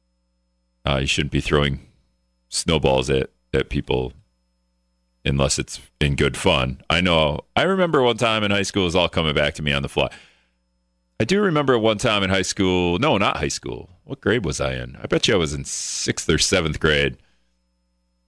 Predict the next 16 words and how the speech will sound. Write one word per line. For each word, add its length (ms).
Adam 280
Van 180
Eperen 380
threw 200
a 40
snowball 580
at 160
me, 140
hit 140
me 80
in 40
the 60
back 240
of 60
the 100
head 360